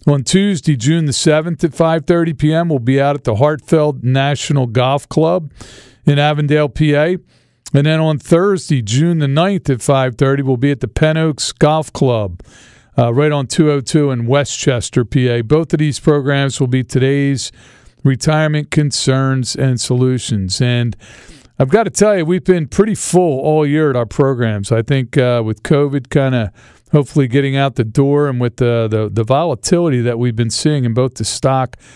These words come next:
and the bond market, our programs have been pretty full. So if you've thought about attending in the past, or you have been sitting on the fence on whether you should attend, now is the time. Don't miss your chance to hear what hundreds of others are hearing each week at our programs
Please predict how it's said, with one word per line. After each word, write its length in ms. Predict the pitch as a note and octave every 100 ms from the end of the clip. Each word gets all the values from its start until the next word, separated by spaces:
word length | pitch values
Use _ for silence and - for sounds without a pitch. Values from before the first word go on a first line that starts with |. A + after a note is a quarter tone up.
| - - _
and 200 | D#3+ F3+
the 40 | D#3
bond 340 | E3+ E3+ D#3
market, 420 | D#3 E3 - B2+
our 140 | C#3+ D3+
programs 540 | E3 E3 C#3 C3 A2+
have 140 | C#3
been 120 | B2 A#2+
pretty 220 | C#3 A#2
full. 320 | - C3 G#2
So 180 | - B2+
if 100 | A#2+
you've 120 | B2
thought 240 | - F#3+
about 240 | F3+ E3 C#3
attending 420 | - D#3 D3+ D3
in 120 | C#3+
the 80 | A#2+
past, 600 | - C#3 B2+ G2 - - - _ - - _ -
or 160 | C#3+ D#3+
you 180 | E3+
have 120 | F3 C#3+
been 160 | D#3
sitting 340 | - - F3 F3
on 160 | F3+
the 60 | D3+
fence 420 | - F#3+ F3 -
on 140 | C3+
whether 240 | C3 D3 D3
you 140 | C3+
should 380 | - - D#3+ E3
attend, 520 | C#3 C3+ - D3+ C#3+
now 360 | B2+ C3+ C#3+ C#3+
is 240 | B2+ C3+ A#2+
the 120 | B2
time. 440 | - B2 A2+ F2+ - - - - - - _
Don't 200 | F#3 F#3+
miss 200 | F#3+ -
your 120 | E3
chance 340 | - F3 D#3+
to 100 | -
hear 140 | C#3+ C#3+
what 120 | B2
hundreds 380 | A2+ E3 D#3 C3+
of 120 | B2+
others 340 | D3+ D3 A#2+
are 80 | B2
hearing 300 | A#2+ D3+ C#3
each 360 | F3 D#3+ C#3 -
week 320 | D3+ C#3+ A2+
at 80 | B2+
our 140 | B2+
programs 960 | A2 - D3+ C3+ A#2+ A#2+ A#2 A2+ -